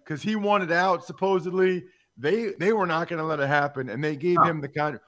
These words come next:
Speaker 1: why is he so important to what
Speaker 2: Well,
Speaker 1: they do?
Speaker 2: and now it becomes a great question as to how their offense changes a bit with Trey Lance, because Trey Lance, to use a term that I've seen, is, is, is a plus one quarterback, meaning that he can give you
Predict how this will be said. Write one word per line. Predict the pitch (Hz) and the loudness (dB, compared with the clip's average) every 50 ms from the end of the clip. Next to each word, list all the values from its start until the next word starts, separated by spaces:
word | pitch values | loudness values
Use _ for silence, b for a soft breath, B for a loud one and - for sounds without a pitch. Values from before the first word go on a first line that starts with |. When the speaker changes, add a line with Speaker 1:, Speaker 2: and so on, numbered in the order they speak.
| _ _ _ | _ _ _
Speaker 1:
why | - 131 156 170 202 240 269 | -2 0 4 6 8 8 8
is | 262 285 240 - - | 6 4 -2 -6 -6
he | 214 202 | -6 -8
so | - - 214 214 202 185 | -4 0 2 2 2 2
important | 160 - - 180 180 160 165 156 | 0 -2 -2 -2 -2 -2 -2 -4
to | |
what | 143 143 151 143 - | 0 0 0 0 2
Speaker 2:
Well, | - 185 185 185 135 | 4 4 4 4 4
Speaker 1:
they | 127 | 2
do? | 123 107 90 - - - - _ _ - | 0 -2 -4 -6 -12 -20 -20 _ _ -4
Speaker 2:
and | 147 147 156 | -2 2 6
now | 175 190 190 | 6 8 8
it | 180 175 | 6 4
becomes | - 156 139 165 160 151 127 | 2 -2 -2 0 -2 0 -2
a | 131 | -2
great | 123 143 143 135 - | -2 0 -2 -2 0
question | - 156 156 151 - - 147 135 | 2 2 2 2 2 -2 -4 -4
as | 127 123 | -4 -4
to | - - 147 131 | -4 -2 -2 0
how | 123 143 147 147 | 2 4 4 4
their | 139 135 135 | 4 2 2
offense | 135 135 131 - - 143 120 - - | 2 2 2 -2 -6 -10 -10 -10 -14
changes | - - 147 160 170 170 139 131 127 107 101 | -8 -6 -4 -2 -2 -2 -4 -4 -6 -6 -8
a | 110 | -10
bit | 107 101 127 131 120 117 | -6 -4 -4 -4 -4 -6
with | 120 117 - | -8 -8 -8
Trey | - - 123 117 117 | -6 -6 -6 -4 -4
Lance, | 127 147 156 151 139 120 - - | -2 0 0 0 0 -2 -4 -8
because | - 120 101 127 - - | -10 -8 -8 -8 -10 -8
Trey | - 151 143 143 135 | -6 -4 -2 -2 -2
Lance, | 131 135 135 135 131 127 - - - b b b b b b _ | -2 -2 -2 -2 -4 -6 -8 -12 -18 b b b b b b _
to | - 135 | -8 -4
use | 135 135 127 113 120 | -4 -2 -2 -4 -6
a | |
term | 120 - - 139 139 131 123 | -6 -2 2 2 2 2 0
that | 117 110 | -2 -4
I've | 113 107 107 | -4 -6 -6
seen, | - - 147 151 143 135 120 | -8 -6 -4 -4 -4 -4 -6
is, | 113 104 - 135 | -8 -8 -10 -10
is, | 117 110 - - - _ | -12 -12 -14 -18 -20 _
is | - 117 101 - - | -12 -12 -12 -10 -8
a | 135 117 | -10 -10
plus | - - - - 135 123 - - - | -10 -10 -4 -2 -2 -2 -2 -4 -6
one | 123 131 127 127 117 | -4 -2 -2 -2 -4
quarterback, | - - 127 123 117 110 101 110 113 110 - | -6 -4 -4 -2 -2 -2 -2 -2 -4 -4 -6
meaning | 117 120 120 117 117 113 113 | -8 -8 -8 -6 -6 -8 -8
that | 113 107 | -8 -8
he | 107 113 107 | -8 -10 -8
can | - 120 110 104 | -8 -8 -8 -4
give | - 139 139 123 110 | -2 -2 -2 0 0
you | 120 120 117 113 107 | 0 0 0 0 -2